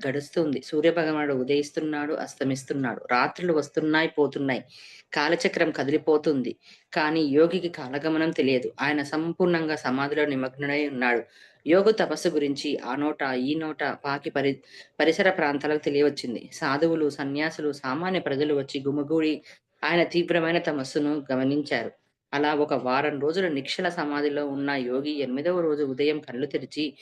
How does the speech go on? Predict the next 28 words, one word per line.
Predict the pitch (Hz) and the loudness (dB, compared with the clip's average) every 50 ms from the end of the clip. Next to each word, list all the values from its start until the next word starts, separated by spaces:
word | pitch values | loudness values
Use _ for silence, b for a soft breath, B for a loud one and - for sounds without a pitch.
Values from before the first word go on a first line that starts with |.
| B B B B B B - | B B B B B B -2
జాగృత | 131 135 208 127 139 - 180 185 | 0 2 2 2 0 -2 0 0
స్థితికి | 208 202 - 170 - - 170 - 143 | 0 2 2 -2 -2 0 0 0 0
వచ్చాడు. | 135 - - 151 117 98 - - b b b b b b - | 0 0 -2 -4 -4 -4 -6 -10 b b b b b b -10
అక్కడ | 151 - 196 190 165 | -2 0 0 0 2
సమావేశమైన | 156 165 143 147 156 165 180 185 180 180 175 175 175 165 151 151 147 139 | 2 0 0 2 2 2 4 4 4 4 4 2 -2 -4 -2 -2 0 0
వారిలో | 135 131 131 131 135 147 147 | 0 0 2 2 2 2 2
ఒక | 143 135 143 135 - | 0 0 -2 -6 -6
పుణ్యాత్ముడు | 135 131 139 151 160 156 - 156 143 147 | -8 -6 -4 -4 -4 -4 -4 -4 -4 -2
యోగికి | 143 139 139 143 143 160 147 156 | 0 2 0 0 0 -2 -8 -8
పాలు, | - - 143 135 127 127 147 | -8 -8 -6 -4 -2 -2 -2
పండ్లు | 147 - 156 151 147 160 | -2 -2 -2 -2 0 0
అందించాడు. | 151 143 131 135 135 131 - 139 120 110 110 - _ _ _ _ _ _ _ - | -2 -2 -2 -4 -4 -4 -4 -4 -4 -4 -6 -10 _ _ _ _ _ _ _ 4
యోగి | 156 175 196 196 220 214 - | 6 6 6 6 4 4 4
చెట్టు | 160 131 - 151 | 2 2 2 2
కొమ్మను | - 170 151 151 151 151 156 156 143 | 4 4 2 4 2 2 2 2 2
ఎడమ | 135 123 131 139 139 139 170 | 2 2 0 0 0 0 0
చేత్తో | 156 143 - 151 | 0 2 0 -2
గట్టిగా | 131 131 131 127 - - 143 147 151 | 0 0 -2 -4 0 0 0 0 2
పట్టుకొని, | - 147 - 147 135 151 139 143 143 139 135 - | 0 -2 -4 0 2 2 2 4 2 0 -2 -2
కుడి | 147 139 139 - 180 | -2 -2 0 0 0
చేతితో | 165 - - - 160 147 139 - | 0 0 -2 0 0 0 2 0
చాచి | 139 123 123 127 - 147 | -2 -2 -2 -2 -2 -4
పాత్రను | 143 - 143 135 131 131 - 156 165 156 147 | -4 -2 -4 -4 -4 -4 -4 -2 -2 -2 -2
అందుకొని | - - 120 139 - 151 151 151 | -2 -4 -6 -2 -2 0 0 0
నెమ్మదిగా | 135 127 117 123 131 139 143 151 151 | -2 -2 -2 -2 0 2 2 0 0
పాలు | - 147 123 120 131 131 | 0 -2 0 0 0 -2
తాగి | - 135 127 131 135 131 | 0 0 0 0 0 0
తిరిగి | - 143 147 147 240 330 - | 0 0 2 2 2 0 0